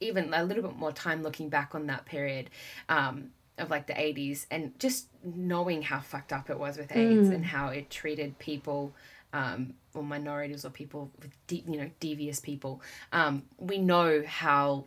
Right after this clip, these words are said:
Speaker 1: like, transparent it is that they've, we've given her aids because she needs to be punished almost, you know?
Speaker 2: Yeah.
Speaker 1: But there's a r-, really good, um, quote from Jennifer Hyland, who's an author for the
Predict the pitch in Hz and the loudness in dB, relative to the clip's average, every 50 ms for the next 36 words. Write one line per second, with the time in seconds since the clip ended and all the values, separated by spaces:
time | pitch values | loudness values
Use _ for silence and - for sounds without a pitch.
0 | - - 147 143 143 - - - - - 208 190 190 - - - 214 208 208 220 | -8 -8 -8 -6 -6 -8 -8 -4 0 2 2 2 2 0 0 4 6 6 8 8
1 | 196 165 143 147 - - - - 160 147 - - - _ _ _ _ _ _ - | 6 4 2 0 -2 -2 2 6 6 8 6 6 2 _ _ _ _ _ _ 0
2 | - 208 208 196 190 - - 208 208 202 190 - 220 190 202 196 190 185 175 - | 2 2 2 2 0 -4 -8 -6 -6 -4 0 0 2 2 4 4 4 6 4 6
3 | - 160 160 156 151 147 - - 160 - - 160 139 - - 151 151 139 135 - | 6 4 4 4 2 -2 -4 -6 -8 -6 -4 -2 -2 0 0 0 -2 -2 -4 -4
4 | - 127 131 - 127 - - - - - - - - - - - - - - - | -6 -6 -6 -8 -10 -12 -12 -12 -12 -10 -8 -10 -10 -10 -10 -10 -10 -10 -8 -6
5 | - 165 175 220 247 214 165 131 - - - - - - - 233 240 247 247 247 | -2 2 8 8 10 10 8 6 2 -4 -12 -20 -14 -6 4 8 8 10 10 8
6 | 262 254 247 - 247 247 - - _ - 240 277 277 277 277 254 254 233 - - | 6 2 2 0 -4 -8 -8 -10 _ 2 6 6 8 8 8 8 8 8 10 10
7 | - 185 180 175 180 - - 196 175 - - - 185 190 180 180 170 165 170 170 | 10 10 10 8 4 4 4 4 4 4 0 -2 -2 0 2 2 4 4 2 0
8 | 170 165 165 160 151 156 156 156 147 156 85 127 - - - - 165 165 - - | -2 -2 0 0 0 2 2 0 -2 -2 -4 -6 -6 -6 -6 -6 -6 -6 -4 -4
9 | - 151 151 - 160 156 - - 156 156 151 147 143 147 151 151 151 151 | -4 -4 -4 -6 -8 -10 -8 -6 -4 -2 -2 -2 -4 -4 -6 -6 -6 -8